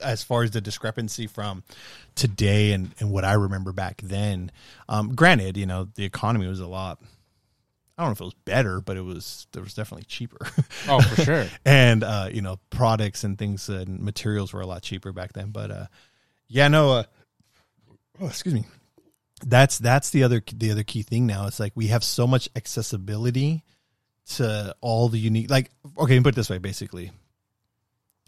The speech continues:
Speaker 1: If it's something that's, in this case, like a knockoff or a wannabe or, or anything like that, it's not worth getting. Now, going to flea markets, it's really just trying to find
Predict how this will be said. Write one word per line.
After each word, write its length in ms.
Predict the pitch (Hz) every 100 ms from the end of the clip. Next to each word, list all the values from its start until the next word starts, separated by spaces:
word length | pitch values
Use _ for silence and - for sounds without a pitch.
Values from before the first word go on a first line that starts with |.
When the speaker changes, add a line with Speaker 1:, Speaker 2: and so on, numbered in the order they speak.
| _
Speaker 1:
If 160 | 160 135
it's 120 | 117
something 460 | - 180 196 220 214
that's, 440 | 156 - - - _ _
in 100 | 123
this 140 | 139
case, 220 | - 135 127
like 120 | 113
a 60 |
knockoff 600 | 101 110 120 135 135 135 -
or 260 | 113 107 104
a 40 |
wannabe 640 | 104 107 117 127 127 123
or, 80 | 117
or 340 | 107 107 101 95 - - -
anything 240 | 110 123
like 80 | 131
that, 200 | - - - - -
it's 140 | 127
not 160 | 123 139
worth 180 | 131 107
getting. 380 | 110 113 139 160 - _ _
Now, 420 | 120 120 139 156
going 240 | 127 131
to 60 | 127
flea 180 | - 120
markets, 400 | 127 139 160 -
it's 220 | 117 -
really 360 | 110 120 135 135
just 240 | 120 104
trying 340 | - 127 117 113
to 140 | 113
find 720 | - - 107 110 110 110 107